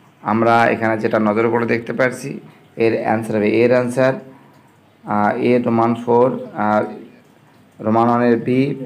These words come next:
roman two এর সি, আর roman three এর ডি। ওকে,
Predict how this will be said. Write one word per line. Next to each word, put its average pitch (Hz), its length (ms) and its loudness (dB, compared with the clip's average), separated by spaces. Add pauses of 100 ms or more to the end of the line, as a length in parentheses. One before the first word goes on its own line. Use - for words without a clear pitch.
roman 113 320 0
two 117 100 -4
এর 120 100 0
সি, - 460 -6
আর 107 180 -2
roman 104 280 -2
three 113 120 -2
এর 98 140 -2
ডি। 95 200 -10 (460)
ওকে, 127 360 0